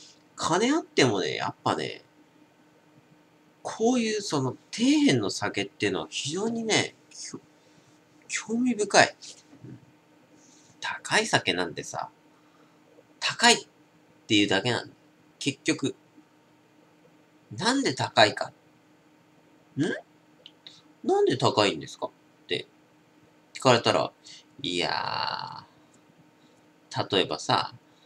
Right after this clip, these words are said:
なんかさ、無農薬栽培の有機栽培だとかさ、アホみたいなこと言うでしょ。ね。そういうんじゃないんだよ。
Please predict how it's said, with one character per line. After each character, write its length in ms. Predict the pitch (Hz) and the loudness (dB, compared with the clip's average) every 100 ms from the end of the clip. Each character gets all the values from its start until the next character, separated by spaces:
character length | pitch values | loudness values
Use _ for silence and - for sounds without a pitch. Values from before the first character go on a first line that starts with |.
| _ - - | _ -16 -6
な 140 | 101 | -4
ん 40 | 98 | -4
か 100 | 87 | -4
さ、 160 | 87 | -4
無 400 | 82 92 101 127 | -4 -4 0 4
農 300 | 127 123 120 | 8 8 8
薬 280 | 117 107 - | 8 6 2
栽 360 | - 117 107 82 | -2 2 2 2
培 240 | - - | -6 -10
の 80 | 69 | -12
有 360 | 90 110 123 120 | -2 2 2 0
機 160 | 120 | -4
栽 320 | - 127 151 | -2 0 0
培 200 | - - | 0 -4
だ 120 | - - | -10 -20
と 120 | - | -20
か 120 | - | -14
さ、 280 | - - - _ _ _ _ _ _ _ - | -14 -14 -18 _ _ _ _ _ _ _ -6
ア 220 | 76 80 | 0 0
ホ 220 | 90 - 185 | 0 -2 -2
み 120 | 139 | 2
た 120 | 95 | 2
い 20 | |
な 80 | 85 | 0
こ 120 | - | -4
と 120 | - | -8
言 240 | 76 78 120 | -8 -4 -4
う 40 | |
で 80 | 104 | -2
し 180 | - - | -4 -6
ょ。 880 | - - - _ _ _ _ - - | -14 -20 -20 _ _ _ _ -20 -10
ね。 220 | 92 139 _ _ _ _ _ _ _ _ _ _ _ _ _ _ _ _ _ _ _ _ _ _ _ 156 _ - - _ _ _ _ _ _ _ _ _ _ _ | -8 -8 _ _ _ _ _ _ _ _ _ _ _ _ _ _ _ _ _ _ _ _ _ _ _ _ _ -20 -20 _ _ _ _ _ _ _ _ _ _ _
そ 520 | - - - - 160 | -4 -2 -4 -8 -8
う 40 | - | -6
い 140 | 208 | -6
う 80 | 220 | -6
ん 100 | 214 | 0
じ 80 | 151 | 0
ゃ 60 | |
な 140 | 123 160 | 0 -2
い 40 | |
ん 120 | 196 | -2
だ 100 | 165 | -2
よ。 140 | 117 | -2